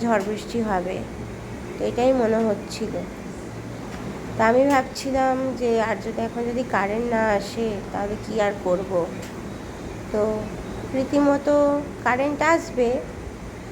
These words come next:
এখনও কারেন্ট আসেনি, তো চলে আসবে কারেন্ট, কোনো ব্যাপার না। কিন্তু ঝড় বৃষ্টির দিন তো, তাই একটু চিন্তা হচ্ছিল। আর এই দেখো, কারেন্ট চলে এসেছে। বন্ধুরা, গুড ইভিনিং।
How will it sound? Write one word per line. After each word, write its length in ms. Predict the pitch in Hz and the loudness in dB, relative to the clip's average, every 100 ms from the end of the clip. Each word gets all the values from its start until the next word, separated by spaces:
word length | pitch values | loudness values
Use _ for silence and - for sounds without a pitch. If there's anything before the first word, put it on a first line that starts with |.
| - 196 | -4 -2
এখনও 320 | 233 233 233 | 0 0 2
কারেন্ট 360 | 226 202 220 226 | 2 2 0 0
আসেনি, 500 | 190 190 - 214 190 214 - - - - - - - - | -2 -2 -2 0 0 -2 -6 -8 -8 -10 -8 -8 -8 -6
তো 60 | 214 | -2
চলে 240 | - 262 262 | 2 4 6
আসবে 380 | 220 208 - 220 | 6 4 -2 -2
কারেন্ট, 360 | 208 196 208 277 - | -2 -2 -2 -4 -4
কোনো 200 | 208 196 202 202 | -4 -2 -2 -2
ব্যাপার 360 | 202 190 202 208 | -2 0 0 0
না। 220 | 185 175 254 - - - - - - - - | 0 -2 -4 -6 -8 -8 -8 -8 -8 -6 0
কিন্তু 400 | 233 233 - 226 226 - - - - - - - | 0 0 0 0 0 -6 -8 -8 -8 -8 -6 0
ঝড় 240 | 208 202 214 | 2 2 0
বৃষ্টির 380 | 233 - 240 220 | -4 -4 -6 -4
দিন 240 | 220 220 226 - | -2 0 0 2
তো, 220 | 277 196 185 - - - - - - | 2 2 -4 -8 -8 -10 -10 -10 -4
তাই 200 | - 208 208 202 | 0 2 0 -2
একটু 200 | - 233 - | -6 -6 -4
চিন্তা 340 | 208 190 202 220 | -4 -2 -2 0
হচ্ছিল। 380 | 208 - 214 208 240 - - 226 | 0 -4 -6 -4 -4 -4 -4 -2
আর 80 | 202 226 | 0 2
এই 80 | 220 | 4
দেখো, 200 | 214 240 240 | 2 0 -4
কারেন্ট 280 | 190 196 208 | -4 -2 -4
চলে 180 | 196 190 190 | -4 -2 -2
এসেছে। 320 | 208 - - 294 269 | -4 -6 -2 -2 -2
বন্ধুরা, 460 | 240 240 247 233 254 - - - | -4 -4 -4 -4 -4 -6 -6 -8
গুড 200 | 262 262 - | -6 -6 -6
ইভিনিং। 360 | 262 240 247 | -6 -4 -4